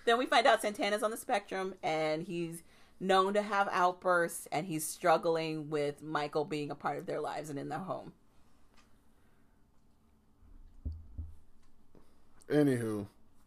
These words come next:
Speaker 2: we disagree on the fact that I don't think she ever told him he was on the spectrum.
Speaker 1: Okay.
Speaker 2: I don't think she told him.
Speaker 1: Interesting.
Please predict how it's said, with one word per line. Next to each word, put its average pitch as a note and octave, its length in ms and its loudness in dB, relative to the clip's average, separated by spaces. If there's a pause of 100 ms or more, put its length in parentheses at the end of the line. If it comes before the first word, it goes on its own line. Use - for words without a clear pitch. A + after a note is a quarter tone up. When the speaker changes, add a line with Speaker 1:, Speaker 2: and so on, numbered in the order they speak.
(100)
Speaker 2:
we D3+ 400 6
disagree B2 920 -2
on G#2+ 200 -6
the G2 80 -8
fact G#2 320 -6
that G#2 200 -6
I G#2+ 120 -6
don't G#2+ 180 -8
think G2+ 160 -8
she G2+ 260 -6
ever E2 200 -8
told E2+ 280 -8
him E2 120 -12
he G2 100 -10
was E2+ 140 -14
on C#2+ 80 -14
the C#2 60 -18
spectrum. - 420 -16 (720)
Speaker 1:
Okay. F3+ 340 0 (800)
Speaker 2:
I A2 60 -2
don't A2 160 -6
think F2+ 160 -10
she G2 180 -12
told F2 300 -14
him. - 80 -20 (2750)
Speaker 1:
Interesting. F3 500 -10